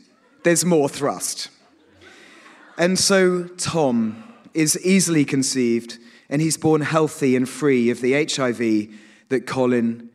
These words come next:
the father, now knows he has. There will be no brother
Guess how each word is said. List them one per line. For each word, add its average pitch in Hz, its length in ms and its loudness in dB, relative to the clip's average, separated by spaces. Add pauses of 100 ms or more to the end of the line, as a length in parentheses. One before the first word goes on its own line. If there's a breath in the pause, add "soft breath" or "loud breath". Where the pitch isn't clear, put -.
(140)
the 117 100 -10
father, 113 600 -4 (140)
now 113 220 -6
knows 110 320 -4
he 113 140 -4
has. 92 480 -10 (1400 soft breath)
There 143 240 0
will 147 120 4
be 143 260 4
no 151 240 2
brother 127 520 -2